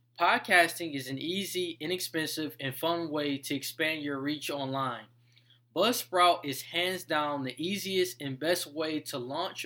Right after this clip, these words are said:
promote, and track your podcast. Your show can be online, and listed in all the major podcast directories like Apple Podcasts, Spotify,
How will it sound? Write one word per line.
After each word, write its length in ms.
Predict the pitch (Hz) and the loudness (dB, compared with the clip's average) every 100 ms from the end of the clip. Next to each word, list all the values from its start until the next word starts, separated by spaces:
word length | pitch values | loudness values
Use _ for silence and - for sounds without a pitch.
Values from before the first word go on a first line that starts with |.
| - | -10
promote, 540 | - 143 147 151 151 - - - - | -8 -2 0 0 -2 -12 -20 -20 -6
and 120 | 143 | -4
track 360 | 139 170 160 160 | 0 2 2 0
your 100 | 143 | -6
podcast. 800 | 143 165 147 - 123 - - - _ _ _ - | -2 0 0 0 -2 -2 -8 -16 _ _ _ -2
Your 140 | 139 | -2
show 280 | 139 185 196 | 2 4 4
can 220 | 196 160 | 0 -2
be 160 | 151 160 | 0 2
online, 580 | 139 131 147 170 190 202 _ _ - | 0 0 0 0 -2 -8 _ _ -6
and 120 | 143 143 | -2 2
listed 360 | 170 175 165 | 2 2 0
in 100 | 143 | 0
all 540 | 139 135 170 190 196 - 143 | -2 0 2 2 0 -6 -6
the 80 | |
major 540 | 143 151 165 135 156 139 | 2 4 4 4 -4 -4
podcast 680 | - 165 170 165 170 165 - | 0 4 4 4 2 2 0
directories 760 | 139 156 175 180 180 190 - - - - - | -2 0 0 0 -2 -4 -8 -14 -20 -18 2
like 280 | 147 143 - | 4 4 4
Apple 280 | 160 180 190 | 4 4 2
Podcasts, 920 | 196 185 170 - 139 117 - - - | 4 4 4 2 0 0 -4 -8 -6
Spotify, 720 | - 185 165 - 135 120 104 | 4 4 4 0 -2 -2 -4